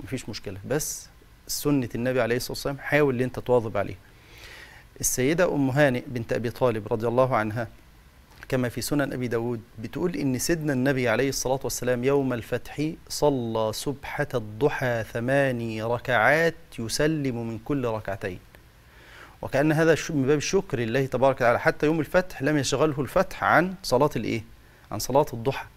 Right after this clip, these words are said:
فده مهم جدًا، إن شوف النبي مع، هو بيفتح مكة وهو مشغول صلى الله عليه وآله وسلم، ومع ذلك صلى كم ركعة؟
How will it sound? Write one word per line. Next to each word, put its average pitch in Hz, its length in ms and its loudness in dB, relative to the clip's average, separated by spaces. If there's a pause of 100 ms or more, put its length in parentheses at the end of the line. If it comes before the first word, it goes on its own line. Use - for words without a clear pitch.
(260)
فده 123 180 2
مهم 156 300 2
جدًا، 131 340 -2 (560)
إن 117 200 -2
شوف 175 240 -2
النبي 165 320 6
مع، 113 300 4
هو 147 180 6
بيفتح 143 380 2
مكة - 260 -2 (480)
وهو 143 360 6
مشغول 127 500 0
صلى 113 260 0
الله 143 280 6
عليه 123 180 4
وآله 143 180 6
وسلم، 165 360 0
ومع 131 240 2
ذلك 143 300 0
صلى 143 220 0
كم 135 180 0
ركعة؟ 131 320 2